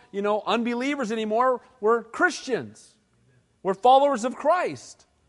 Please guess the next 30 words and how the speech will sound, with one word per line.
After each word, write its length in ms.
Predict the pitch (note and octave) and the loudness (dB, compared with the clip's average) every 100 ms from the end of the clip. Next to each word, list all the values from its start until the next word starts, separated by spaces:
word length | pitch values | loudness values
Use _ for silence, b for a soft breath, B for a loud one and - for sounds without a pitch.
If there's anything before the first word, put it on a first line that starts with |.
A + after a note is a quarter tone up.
| _ - | _ -6
We've 140 | G3 | 0
been 160 | B3 B3+ | 2 2
redeemed 640 | B3+ A3+ D#4 D4+ G#3+ C#3+ b b | -4 -4 -4 -2 -4 -6 b b
by 120 | E3+ | 0
the 120 | F#3 | 0
blood 240 | F3 G3 G3 | 2 2 2
of 80 | E3+ | 0
the 60 | |
Lamb. 500 | F3 G3 F#3 C3+ A2+ _ b b | -2 0 0 -2 -6 _ b b
And 140 | F3+ | 0
now 200 | A3 C4+ | 2 2
she 160 | A#3+ A#3 | 0 -6
s-, 180 | - - - | -6 -6 2
calls 300 | A#3+ C4 A#3 | 4 4 0
herself 440 | G#3+ A#3+ A3+ A3 B B F#3 | -4 4 4 4 B B 0
your 140 | G#3 | 2
maidservant. 680 | G#3+ A#3 A#3 - F#3+ D#3+ F3 | 2 0 -2 -2 -2 -2 -4
Again, 360 | F#3+ A#3 D#3+ - b b b | -4 -4 -4 -8 b b b
a, 140 | G#3 G#3+ - | 4 4 4
a 100 | F#3 | 2
reference 580 | F3+ A#3+ C4+ B3 G#3+ - b - | 4 4 4 0 -6 -10 b -6
to 200 | A#3 A3+ | 0 4
her 80 | G3+ | 2
submission 680 | - A3 A3+ C#4 A#3+ C4 A3 | 2 -2 0 -2 -4 -6 -2
to 220 | A3 G3+ | 2 2
him, 420 | G3 A#3 B3 B3+ - B - | 2 -4 -4 -6 -16 B -2
but 120 | F#3+ | 0
again, 300 | F3 A3 A3 | 2 2 4
I 160 | A3 | 2
believe, 580 | A3 G3 F#3 F#3 F#3 F3+ | 2 -2 -2 -4 -6 -8